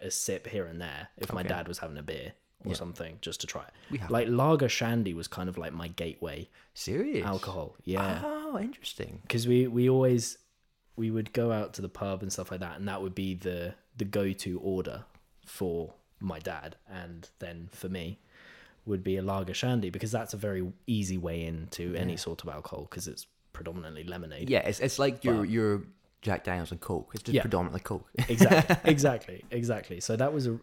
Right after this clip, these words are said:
Speaker 1: that was a gateway, kind of. So it was always lager shandy. Um, so I think about sixteen, seventeen,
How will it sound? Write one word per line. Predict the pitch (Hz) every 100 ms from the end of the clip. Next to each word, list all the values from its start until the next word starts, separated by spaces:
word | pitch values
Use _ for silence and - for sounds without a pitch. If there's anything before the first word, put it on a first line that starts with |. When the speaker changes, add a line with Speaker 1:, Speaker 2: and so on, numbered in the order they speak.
| -
Speaker 1:
that | 104 98
was | 95
a | 87
gateway, | 98 95 76 69
kind | - 92 85
of. | 85
So | - 101
it |
was | 101 107
always | 110 104 95
lager | 95 90 85
shandy. | 90 87 80 80 - - - - -
Um, | 107 101 95 92 92 - _ _ _ _
so | - - 98 95 95
I | 107
think | - 139 131
about | 117 98 95 -
sixteen, | - 117 - - 101 95
seventeen, | 98 95 90 95 87 90